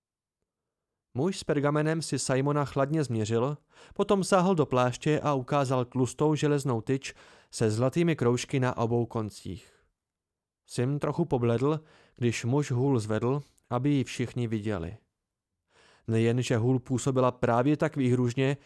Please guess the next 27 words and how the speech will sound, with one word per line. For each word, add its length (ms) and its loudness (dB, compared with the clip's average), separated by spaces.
jako 260 2
obušky 380 -2
strážníků. 840 -2
Představovala 800 2
nezaměnitelný 800 2
symbol 460 2
jeho 240 4
moci. 420 -4
Tento 360 4
muž 360 0
měl 260 2
právo 420 6
povolávat 680 4
před 220 0
soudní 440 2
dvůr 260 2
společenství. 1080 -4
A 200 -2
nebyl 340 4
to 160 4
žádný 440 4
řadový 340 2
povolávač. 880 -2
Ty 160 2
zlaté 360 2
kroužky 380 0
znamenaly, 640 0